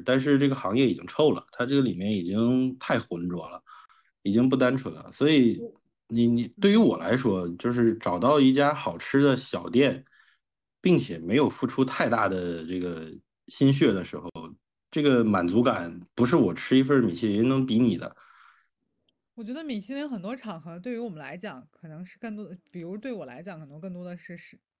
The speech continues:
Speaker 2: 呃，怎么讲，商务场合。就吃的时候还是得很注意这种所谓的，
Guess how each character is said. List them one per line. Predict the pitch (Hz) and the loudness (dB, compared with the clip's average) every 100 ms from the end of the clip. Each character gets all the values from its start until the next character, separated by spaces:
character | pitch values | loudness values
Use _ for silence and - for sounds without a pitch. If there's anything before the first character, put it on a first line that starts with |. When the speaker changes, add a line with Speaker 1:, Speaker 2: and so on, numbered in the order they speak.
| _ | _
Speaker 2:
呃， | 160 151 | -18 -18
怎 | 156 | -18
么 | 170 | -18
讲， | 160 151 | -18 -16
商 | - 240 | -10 -8
务 | 254 202 | -8 -8
场 | 185 - 135 | -12 -18 -20
合。 | - 135 - _ _ _ _ _ | -20 -20 -20 _ _ _ _ _
就 | - 220 | -16 -14
吃 | - 262 | -12 -10
的 | 233 | -8
时 | 214 190 | -10 -10
候 | 190 185 180 | -10 -10 -12
还 | 170 160 | -14 -16
是 | 175 214 | -14 -14
得 | 190 175 147 139 139 160 | -14 -14 -16 -16 -20 -20
很 | - 170 | -16 -16
注 | 175 240 | -12 -10
意 | 214 | -8
这 | 190 | -10
种 | 190 170 160 | -12 -14 -16
所 | - 151 | -18 -16
谓 | 170 | -16
的， | 165 160 151 151 | -16 -16 -16 -20